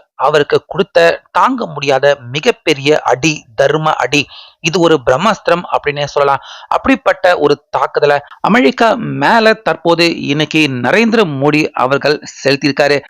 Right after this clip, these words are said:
இப்படி இருக்க, இதை கேட்டு தாங்க முடியாம அப்படியே அந்தர் பல்ட்டி, "என்னடா இப்படிப்பட்ட ஒரு பல்ட்டிய ட்ரம்ப் அவர் அடிக்கிறாரு?" அப்படின்னு உலக நாடுகள் எல்லாருமே பார்த்து அதிர்ச்சி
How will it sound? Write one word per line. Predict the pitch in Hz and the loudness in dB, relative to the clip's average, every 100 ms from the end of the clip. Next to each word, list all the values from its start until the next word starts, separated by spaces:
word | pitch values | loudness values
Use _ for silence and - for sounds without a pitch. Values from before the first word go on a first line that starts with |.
| _ | _
இப்படி | - 185 196 | -4 0 0
இருக்க, | 190 190 190 | 0 2 2
இதை | - 156 165 185 180 | 0 -4 0 0 0
கேட்டு | 190 226 240 - | -2 -2 -4 -4
தாங்க | 165 185 254 240 240 | 0 2 2 2 0
முடியாம | 180 151 160 156 156 | 0 0 0 2 0
அப்படியே | - - 160 160 160 | 0 -2 0 0 0
அந்தர் | - 156 180 196 143 | -2 -2 0 -2 0
பல்ட்டி, | 156 - 156 - - - | -2 0 -2 -4 -14 -12
"என்னடா | 139 156 185 180 | -2 0 2 0
இப்படிப்பட்ட | 139 - 247 226 214 214 | 0 -2 -2 0 0 2
ஒரு | 185 165 135 139 | 4 2 0 0
பல்ட்டிய | 165 180 170 160 156 - - - | 0 0 0 0 0 -8 -12 -4
ட்ரம்ப் | 156 175 - - | -2 -2 -2 0
அவர் | 143 147 - | 0 0 0
அடிக்கிறாரு?" | 147 151 160 156 170 135 | -2 2 2 2 2 0
அப்படின்னு | 151 151 | 0 0
உலக | 151 131 214 254 | 0 2 2 2
நாடுகள் | 214 170 170 165 147 | 2 2 2 2 2
எல்லாருமே | 123 139 143 139 143 - | 2 2 2 0 -4 -2
பார்த்து | 127 147 - 147 - - _ | -2 -2 -2 -6 -6 -16 _
அதிர்ச்சி | - 156 214 - | -6 -4 -2 -2